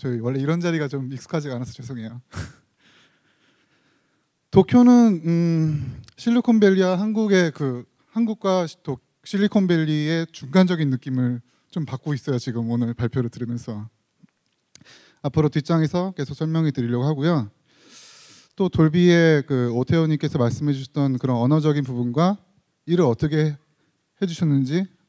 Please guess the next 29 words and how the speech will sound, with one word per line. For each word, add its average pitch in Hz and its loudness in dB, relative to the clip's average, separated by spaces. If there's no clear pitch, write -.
뭐 113 -4
그런 147 0
얘기도 120 -2
또, 151 0
또 147 -6
생산성에 214 0
대해서 160 2
또 131 -10
중점적으로 143 -4
일하시는 156 -2
분들, 120 -4
부분들도 131 -2
공감이 127 -4
많이 110 -8
갔던 - -10
것 123 -4
같습니다. 113 -12
일본도 208 4
굉장히 165 -2
도쿄에서 185 0
일하면서 185 -2
제가 139 -2
느꼈던 135 -8
거는 131 -6
커뮤니케이션을 233 6
되게 147 2
중요하게 160 0
여겨요. 117 -2
그래서 151 0